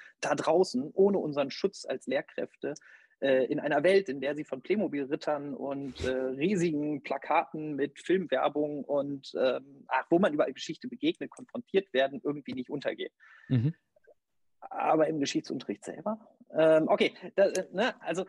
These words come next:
Speaker 1: und wenn wir jetzt spätestens, wenn wir die historische Brille aufsetzen und uns Geschichtsunterricht im neunzehnten Jahrhundert oder Beginn des zwanzigsten Jahrhunderts anschauen, dann sehen wir da, wie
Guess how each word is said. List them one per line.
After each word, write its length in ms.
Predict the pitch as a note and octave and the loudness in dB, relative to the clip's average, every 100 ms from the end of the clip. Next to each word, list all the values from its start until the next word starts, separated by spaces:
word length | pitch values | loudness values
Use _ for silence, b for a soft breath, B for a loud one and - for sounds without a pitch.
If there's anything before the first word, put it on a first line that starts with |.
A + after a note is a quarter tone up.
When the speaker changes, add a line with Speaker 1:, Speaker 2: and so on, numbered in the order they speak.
| B | B
Speaker 1:
und 320 | G3 G3+ - - | -2 -2 -4 -8
wenn 260 | D#3 F3+ | -2 0
wir 80 | E3+ | 2
jetzt 160 | D#3+ - | -2 -2
spätestens, 460 | A#3 B3+ A#3 G#3+ | -4 -4 -6 -6
wenn 100 | E3+ | -6
wir 60 | E3+ | -6
die 80 | D3 | -6
historische 480 | C#3+ - D#4 - | -2 -2 0 -2
Brille 240 | - A2+ D#2 | -8 -6 -4
aufsetzen 580 | G2 - - - - A#2+ | -6 -6 -8 -8 -10 -6
und 120 | E3 | -4
uns 160 | E3+ | -4
Geschichtsunterricht 720 | - E3+ F3 - D3+ D3 C#3 - | -4 -6 -6 -10 -6 -2 -2 -4
im 80 | |
neunzehnten 420 | C3 B2 A#2 G#2+ A2+ | -4 -4 -4 -8 -4
Jahrhundert 420 | A#2+ A#3 G#3+ C#3 | 0 2 2 2
oder 180 | C3+ B2+ | 2 2
Beginn 220 | B2 B2 | 0 -6
des 160 | A#2 | -8
zwanzigsten 600 | - B2+ B2 D#3+ - C#3 | -2 -2 0 -2 -2 -8
Jahrhunderts 460 | C3+ B2 C3 B2+ - | -4 -4 0 -2 0
anschauen, 560 | C3+ C3 - B2+ B2 A#2+ | 0 0 4 6 6 4
dann 320 | B2 C3 A#2+ | 2 2 -2
sehen 260 | C#3+ D3+ | 0 0
wir 200 | C#3+ C#3 | 2 2
da, 300 | C3 C3 C3 - | 4 2 2 0
wie 400 | C#3+ F#3+ A3 | 0 4 4